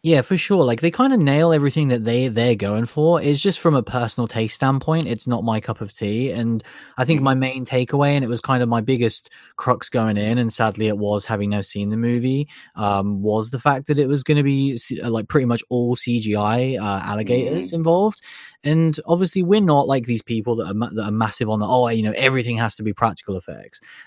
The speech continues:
Speaker 1: Um, of course we love them, but it's
Speaker 2: I
Speaker 1: not
Speaker 2: was
Speaker 1: like
Speaker 2: trying to remember the last
Speaker 1: throwaway.
Speaker 2: time that we called out C G being a problem in a film. Like, it's
Speaker 1: Yeah.
Speaker 2: I don't know when we, you know, we, it's not something we do ordinarily.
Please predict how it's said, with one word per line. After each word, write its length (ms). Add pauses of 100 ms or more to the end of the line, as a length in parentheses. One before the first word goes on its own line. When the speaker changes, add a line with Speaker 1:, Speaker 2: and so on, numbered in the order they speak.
Speaker 1:
Um, 240
of 80
course 220
we 80
love 260
them, 320
but 160
it's 180
Speaker 2:
I 100
Speaker 1:
not 100
Speaker 2:
was 100
Speaker 1:
like 60
Speaker 2:
trying 160
to 60
remember 300
the 120
last 260
Speaker 1:
throwaway. 140
Speaker 2:
time 240
that 100
we 380
called 340
out 320
C 280
G 280
being 220
a 60
problem 420
in 80
a 40
film. 460 (140)
Like, 200
it's 200
Speaker 1:
Yeah. 460 (460)
Speaker 2:
I 60
don't 220
know 100
when 560
we, 180
you 120
know, 60
we, 240
it's 180
not 120
something 300
we 100
do 240
ordinarily. 640